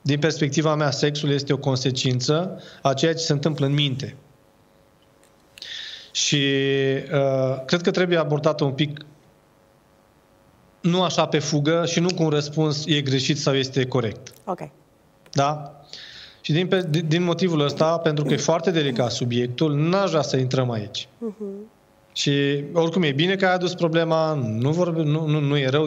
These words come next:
Speaker 1: chiar deloc, te încurajez ori de câte ori îți vine o astfel de, de întrebare să o adresezi, dar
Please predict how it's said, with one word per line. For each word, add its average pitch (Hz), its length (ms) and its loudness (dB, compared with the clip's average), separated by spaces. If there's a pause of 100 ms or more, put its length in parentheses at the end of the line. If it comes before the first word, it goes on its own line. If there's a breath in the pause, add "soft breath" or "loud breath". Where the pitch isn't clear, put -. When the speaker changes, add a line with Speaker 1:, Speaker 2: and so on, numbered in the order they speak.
Speaker 1:
chiar 131 180 0
deloc, 156 440 0
te 139 80 0
încurajez 131 460 0
ori 139 120 0
de 131 100 0
câte 135 180 -2
ori 127 80 0
îți 123 120 -2
vine 123 280 0 (320 loud breath)
o 135 80 2
astfel 127 300 -2
de, 120 360 -2 (280 loud breath)
de 123 240 -2
întrebare 127 560 0
să 127 200 -2
o 123 80 2
adresezi, 131 640 0 (800 loud breath)
dar 165 360 0